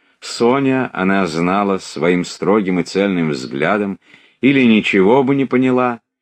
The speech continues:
или ужаснулась бы ее признанию. Наташа одна сама с собой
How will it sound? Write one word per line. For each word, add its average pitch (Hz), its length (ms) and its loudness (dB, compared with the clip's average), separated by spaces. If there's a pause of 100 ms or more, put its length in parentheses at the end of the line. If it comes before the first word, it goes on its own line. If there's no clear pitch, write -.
(160)
или 123 140 2
ужаснулась 82 880 0
бы 67 140 -6
ее 65 200 -4
признанию. 57 760 -12 (1300)
Наташа 110 800 -4
одна 78 500 -6
сама 76 460 -8
с - 40 -16
собой 82 560 -6